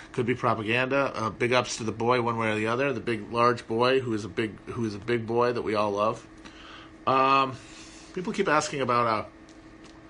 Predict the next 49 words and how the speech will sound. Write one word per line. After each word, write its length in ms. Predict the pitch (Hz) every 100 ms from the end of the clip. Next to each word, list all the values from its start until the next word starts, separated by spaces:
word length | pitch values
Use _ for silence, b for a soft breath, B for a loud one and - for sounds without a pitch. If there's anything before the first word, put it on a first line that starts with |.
| B B B B B B
the 100 | 113
nineties, 560 | 120 131 151 151 131 120
like, 200 | 117 -
paranoia 680 | 139 127 120 123 113 107 -
episode. 480 | 110 110 110 104 98
I 80 | 110
talked 260 | 143 -
a 40 | 123
little 180 | 139
bit 100 | 131
about 200 | 113 110
that, 240 | 110 110 104
the 60 | 101
conspiracy 560 | 101 - 117 117 101
theories 400 | 104 104 98 95
episode 360 | 98 - 107 95
I 80 | 95
did, 300 | 95 98 90
but, 140 | 92
uh, 260 | 92 90 -
it 140 | 104
might 160 | 98 120
be 80 | 113
fun 220 | 113 107
to 60 | 98
delve 240 | 104 98
in 80 | 101
it 100 | 98
more 160 | 98 95
specifically. 800 | - - - 117 113 90 95
I 100 | 78
don't 120 | 110 101
know. 160 | 85 - 110
I've 120 | 131
got 160 | 165
a 60 | 151
number 260 | 135 131 113
of 80 |
things. 440 | - 113 110 - - -
I've 100 | 107
got 160 | 131 131
a 40 |
number 200 | 123 110
of 80 | 101
solo 300 | 127 110 107
shows 300 | - 95 90
coming 260 | 104 98
up, 160 | 95 90
hopefully, 460 | - 101 - 82